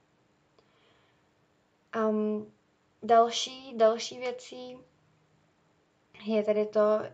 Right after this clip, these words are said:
eh, je, nebo otázkou je, jestli smrt může být někdy i vysvobozením. Am, což je zajímavá myšlenka, protože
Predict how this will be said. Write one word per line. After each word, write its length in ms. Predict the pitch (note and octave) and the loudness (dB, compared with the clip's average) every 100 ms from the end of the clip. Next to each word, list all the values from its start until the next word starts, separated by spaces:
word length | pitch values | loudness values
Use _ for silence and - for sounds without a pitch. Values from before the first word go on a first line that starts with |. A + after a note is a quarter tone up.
| - _ | -20 _
eh, 60 | G#3 G3 G3 G3 F#3+ F#3+ F#3+ G3 A3 A3 | -10 -8 -8 -8 -10 -12 -12 -14 -16 -16
je, 420 | G#3+ G3+ G3 G3 - - - | -10 -8 -6 -10 -10 -10 -6
nebo 220 | G#3 G#3 | -4 -4
otázkou 520 | G#3 G3+ G3+ - G#3+ | -4 -4 -6 -8 -6
je, 200 | G3+ G3 | -4 -2
jestli 340 | G3 G3 - | -4 -6 -10
smrt 560 | G3+ - G#3 G3+ G#3 - | -14 -10 -6 -6 -8 -10
může 260 | G3+ G3 G3 | -8 -6 -6
být 160 | G3 | -8
někdy 300 | G3+ G3 G3+ | -8 -8 -6
i 100 | G3+ | -8
vysvobozením. 960 | G#3 G3 A#3+ A3 G3+ F#3+ F#3 F#3 F3+ - _ _ _ _ _ _ _ _ _ _ _ _ _ _ _ | -8 -8 -6 -4 -4 -6 -12 -16 -20 -20 _ _ _ _ _ _ _ _ _ _ _ _ _ _ _
Am, 600 | - G3 F#3+ F#3+ F#3 G#3 - _ _ _ _ _ _ _ | -12 -6 -4 -6 -10 -14 -18 _ _ _ _ _ _ _
což 320 | - A3 G#3 | -12 -10 -6
je 400 | B3 A#3+ A#3 A3+ - _ _ _ _ _ _ _ _ _ _ _ _ _ _ - | 0 4 4 4 -6 _ _ _ _ _ _ _ _ _ _ _ _ _ _ -10
zajímavá 640 | G#3+ G#3+ G#3 G#3+ G#3 G#3+ | 0 2 4 2 2 2
myšlenka, 540 | G#3 G3+ - G3+ G3+ G#3 | 0 -4 -8 -6 -6 -8
protože 1080 | G#3+ G3+ - G3+ G3 G3 G3 G3 G3 G3+ | -8 -10 -10 -10 -8 -8 -8 -6 -8 -12